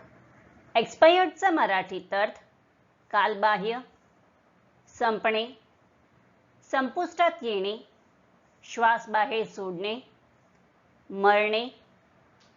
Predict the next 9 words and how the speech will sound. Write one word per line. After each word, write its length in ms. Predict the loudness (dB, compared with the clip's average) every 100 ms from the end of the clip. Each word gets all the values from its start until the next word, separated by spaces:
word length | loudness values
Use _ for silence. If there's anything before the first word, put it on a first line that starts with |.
| -6 2
काळ 240 | 4 4
संपणे 540 | -2 -6 -4 -4 -4 -8 _ _ _ _ _ _
किंवा 300 | -6 0 0 0 -10 _ -10
मुदत 400 | 0 2 2 -2
संपणे 400 | -6 -4 -4 -6
होत 260 | -6 -8 -2
आहे. 560 | 0 0 -8 -12 _ _ _ _ _ _ _ _ _ -10
एक्सपायर्डला 720 | -8 0 2 2 0 0 0
आपण 440 | 0 -2 -8